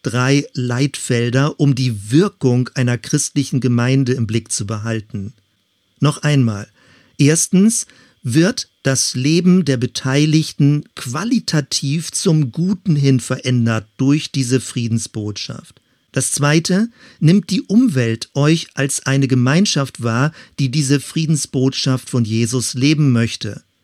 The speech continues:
Und das Dritte, schließen sich neue Menschen an, kommen Menschen dazu, multipliziert sich diese Botschaft? Diese drei Themenfelder sind die wirklich wichtigen Fragen, die wir jetzt bedenken und für die Zukunft bedenken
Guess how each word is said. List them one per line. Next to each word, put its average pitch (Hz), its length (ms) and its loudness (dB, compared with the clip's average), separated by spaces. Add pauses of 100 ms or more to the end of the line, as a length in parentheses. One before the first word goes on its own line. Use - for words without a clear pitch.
(140)
Und 156 120 2
das 156 200 0
Dritte, 180 480 0 (320)
schließen 190 440 -2
sich 185 340 -4 (200)
neue 170 340 4
Menschen 170 500 2
an, 107 280 -4
kommen 190 200 0
Menschen 202 380 2
dazu, 185 380 0
multipliziert 160 800 0
sich - 220 -6
diese 107 240 -4
Botschaft? - 640 -8 (600)
Diese 262 320 2
drei 175 340 0
Themenfelder 131 840 -2
sind 139 280 -2
die 120 200 -6
wirklich 147 520 -4
wichtigen 143 400 -4
Fragen, 120 400 -4
die 117 140 -6
wir 120 80 -2
jetzt 123 280 0
bedenken 165 540 0
und 160 120 -2
für - 120 -8
die 160 120 0
Zukunft 262 520 -4
bedenken 131 540 0